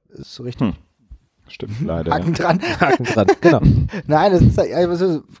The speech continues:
Speaker 1: kann man nichts mehr zu sagen, ne? Wir haben, wir haben die ganze Zeit, äh, die Hoffnung gehabt, dass sich da was tut. Ist nicht passiert, müssen wir jetzt mit
Speaker 2: Nee,
Speaker 1: arbeiten,
Speaker 2: Augsburg
Speaker 1: müssen wir
Speaker 2: hat
Speaker 1: mit
Speaker 2: mir
Speaker 1: leben.
Speaker 2: gesehen, was es gebracht hat, ja. <laughs>
Speaker 1: Ja, natürlich, das,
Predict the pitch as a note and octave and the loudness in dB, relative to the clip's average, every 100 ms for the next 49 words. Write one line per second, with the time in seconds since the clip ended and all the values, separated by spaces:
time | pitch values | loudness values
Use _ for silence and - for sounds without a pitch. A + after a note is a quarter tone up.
0 | - E3+ F3+ D#3 E3 C#3 A#2 G#2 A#2 E3+ | -4 0 0 -2 -6 -6 -6 -6 -4 -2
1 | G#3 C#3+ D3+ C#3+ C#3 C#3 C#3 B2+ B2 B2+ | 0 0 0 0 0 0 -4 -8 -6 -6
2 | A#2+ _ - - - _ - C2+ A2+ _ | -8 _ -20 -20 -20 _ -18 -16 -16 _
3 | _ _ _ C#3+ B2+ C#3 E3+ G#3+ A3 D#3+ | _ _ _ -20 -10 0 2 2 0 -2
4 | C3 C3 - C3+ A2+ F#2 F#2+ - C#4+ - | -2 -6 -4 -6 -6 -14 -12 -4 -4 -4
5 | _ _ _ F3 F3 F3 - B2+ G#3 G3+ | _ _ _ -6 -4 -4 -6 -6 0 0
6 | F#3+ - D3 D#3+ D#3+ C#3+ C#3+ B2 D3+ D#3+ | 0 -10 -8 -4 -2 -2 -4 -4 -2 2
7 | D#3 B2+ D3 C#3+ C3+ B2+ B2+ B2+ C3+ - | 2 2 0 -2 0 0 0 -2 -2 -2
8 | C3 C3+ A#2 C3 C#3 A2+ - G2 - - | -2 0 0 -2 -8 -10 -6 -4 -4 -4
9 | F2 - F2+ - - F#3+ - D#3+ E3 G3+ | -4 -2 -6 -6 -4 -4 -2 2 2 2
10 | G3+ A3 B3+ G#3 G3 E3+ | 0 2 0 0 -2 -4